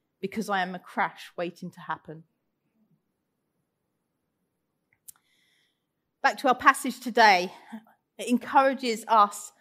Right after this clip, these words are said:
not to worry, not to be anxious.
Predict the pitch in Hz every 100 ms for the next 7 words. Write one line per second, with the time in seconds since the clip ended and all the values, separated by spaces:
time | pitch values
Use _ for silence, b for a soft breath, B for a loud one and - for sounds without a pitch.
0 | b b _ _ 233 240 - - - 208
1 | 190 165 151 165 _ _ _ - 220 214
2 | 220 202 196 175 - - 147 - -